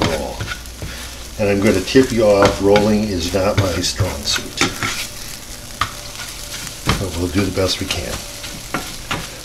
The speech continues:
So this is about ready already. So you can see, this is a very quick recipe.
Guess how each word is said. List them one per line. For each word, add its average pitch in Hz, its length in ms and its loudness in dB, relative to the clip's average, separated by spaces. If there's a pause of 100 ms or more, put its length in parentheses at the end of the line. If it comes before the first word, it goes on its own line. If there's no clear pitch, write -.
(340)
So 196 140 8
this 233 100 8
is - 60 4
about 151 300 8
ready 123 300 8
already. 95 380 -2 (100)
So - 200 -6
you 151 80 0
can 180 180 -2
see, 180 460 2 (1160)
this 214 160 -4
is - 40 0
a 135 80 4
very 143 340 4
quick - 340 -2
recipe. 101 540 -2